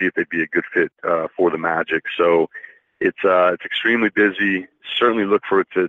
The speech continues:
to get any, even busier here over the next week or so with current offers we have out to players. And then, of course, you know, another kind of date to circle on everybody's calendar is August fifteenth. Uh, August fifteenth is the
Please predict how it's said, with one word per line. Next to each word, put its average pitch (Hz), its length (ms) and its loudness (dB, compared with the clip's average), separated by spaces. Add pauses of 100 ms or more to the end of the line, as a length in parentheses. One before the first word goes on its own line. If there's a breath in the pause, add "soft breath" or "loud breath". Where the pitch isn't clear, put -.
to 87 260 0
get 101 140 2
any, 87 160 -2
even 87 320 -4
busier 95 360 2
here 90 320 2
over 90 160 0
the 87 80 -4
next 87 280 -4
week 95 200 -2
or 87 80 0
so 90 440 2 (680)
with - 140 -10
current 95 280 0
offers 90 400 0
we 85 120 -10
have 87 160 0
out 87 160 0
to - 80 -12
players. 95 560 2
And 107 120 -4
then, 180 120 2
of - 120 -4
course, 110 340 2 (680)
you 107 100 -2
know, 95 120 4
another 117 300 4
kind 95 200 -2
of 87 120 -6
date 95 240 2
to 87 80 -14 (100)
circle 98 280 0
on 92 120 2
everybody's 90 400 -2
calendar 98 460 0
is 82 80 -2
August 90 340 2
fifteenth. 92 440 -6 (320 loud breath)
Uh, 87 60 -8
August 85 460 -2
fifteenth 104 440 -2
is 87 200 -4
the 87 360 -6